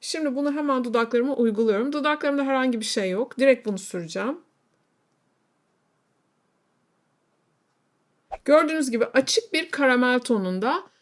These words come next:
Çok kolay sürüyorsunuz. Böyle yumuşak ve ince, yani kalın yapılı olan likit mat rujlardan değil,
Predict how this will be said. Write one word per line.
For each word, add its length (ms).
Çok 380
kolay 360
sürüyorsunuz. 640
Böyle 200
yumuşak 800
ve 160
ince, 640
yani 320
kalın 380
yapılı 360
olan 480
likit 680
mat 460
rujlardan 720
değil, 280